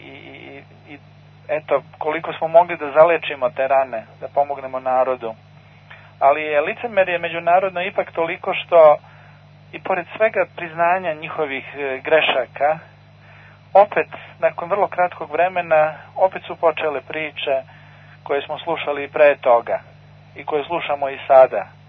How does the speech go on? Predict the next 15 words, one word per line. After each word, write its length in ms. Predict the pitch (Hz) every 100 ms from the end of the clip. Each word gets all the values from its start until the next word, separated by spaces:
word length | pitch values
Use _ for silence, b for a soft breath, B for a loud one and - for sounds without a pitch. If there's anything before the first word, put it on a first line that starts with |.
| b b b b -
I 40 | 151
neko 220 | 165 160
pokušava 600 | - - 160 165 147 139
da 120 | 139
nas 240 | 131 -
uveri 460 | 175 185 180 165 156 B B B
da 60 | 151 -
se 80 |
može 280 | 185 226 175
graditi 500 | 156 156 160 160 -
jedan 180 | 147 147
miran 420 | 156 180 185 139 -
saživot, 480 | 151 139 135 127 -
e, 840 | - - - - - - - 139
između 340 | 151 147 156